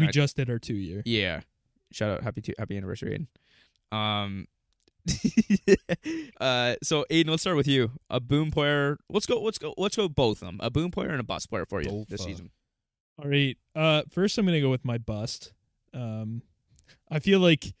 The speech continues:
Speaker 1: Bust.
Speaker 2: this
Speaker 1: There it
Speaker 2: is,
Speaker 1: is.
Speaker 2: this is gonna be a popular option, but it could also come back to bite me in the butt. I'm going with Derrick Henry.
Speaker 1: Oh,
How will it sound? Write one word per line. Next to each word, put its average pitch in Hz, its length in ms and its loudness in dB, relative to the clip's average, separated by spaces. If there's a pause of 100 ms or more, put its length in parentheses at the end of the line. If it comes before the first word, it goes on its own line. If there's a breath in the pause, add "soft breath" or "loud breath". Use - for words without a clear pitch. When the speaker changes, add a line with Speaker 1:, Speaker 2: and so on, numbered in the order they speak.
Speaker 1:
Bust. 170 480 -4
Speaker 2:
this 160 160 8
Speaker 1:
There 208 100 8
it 180 80 10
Speaker 2:
is, 170 180 8
Speaker 1:
is. - 60 0
Speaker 2:
this 170 240 6
is 175 160 4
gonna 165 180 4
be 165 120 4
a 151 60 4
popular 139 540 2
option, 131 440 0
but 123 340 -6
it 156 160 0
could 156 140 0
also 147 260 0
come 139 180 -4
back 131 220 -2
to 123 260 -2 (140)
bite 120 220 -4
me 120 80 -4
in 113 100 -4
the 107 60 -4
butt. 101 320 -10 (640 soft breath)
I'm 170 100 2
going 175 200 4
with 139 80 -2
Derrick 117 280 -2
Henry. 104 460 -6 (200)
Speaker 1:
Oh, 165 1300 4